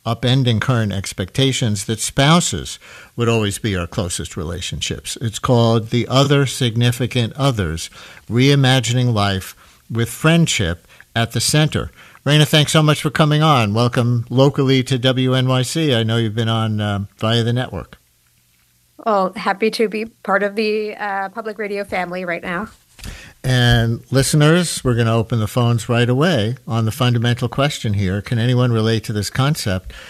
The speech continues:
Speaker 1: of prioritizing your friendships over your romantic relationships? Has anyone made big life decisions with a close friend or friend group, like moving to a different city together? Maybe you even bought a house together. Do we have any friends out there that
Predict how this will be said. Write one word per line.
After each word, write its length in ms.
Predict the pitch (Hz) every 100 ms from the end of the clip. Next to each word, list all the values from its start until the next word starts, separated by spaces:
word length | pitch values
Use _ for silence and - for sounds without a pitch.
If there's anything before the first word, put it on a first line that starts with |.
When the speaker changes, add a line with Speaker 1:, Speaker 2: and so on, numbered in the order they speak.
| - -
Speaker 1:
of 320 | 113 110 98
prioritizing 800 | - 110 113 127 127 123 117 123
your 120 | 107
friendships 800 | 98 131 139 - 107 92 - - - - - -
over 240 | 101 104
your 220 | 113 110 110
romantic 580 | 113 117 147 190 113
relationships? 960 | 98 90 87 82 85 80 95 95 - - - - -
Has 180 | - 107
anyone 360 | 120 139 147 143
made 240 | 117 104
big 220 | 107 120
life 300 | 113 104 110
decisions 760 | - 110 117 110 123 131 139 -
with 200 | 104 104
a 40 |
close 380 | 110 - 113 107
friend 500 | - 127 127 131 135
or 200 | - 101
friend 420 | 90 - 107 101 90
group, 560 | 104 131 147 151 -
like 240 | 98 90 110
moving 300 | 110 113 98
to 140 | 104
a 40 |
different 360 | 95 101 101 82
city 420 | - 139 143 139
together? 640 | - 123 135 131 131 127 120 - - -
Maybe 200 | 113 113
you 100 | 113
even 220 | 110 107
bought 180 | 98 92
a 60 | 85
house 480 | - 120 139 -
together. 580 | - 120 131 120 123 117
Do 100 | 113
we 100 | 110
have 120 | 147
any 140 | 170 165
friends 420 | - 143 147 143
out 220 | 147 131
there 260 | 135 135 131
that 220 | 117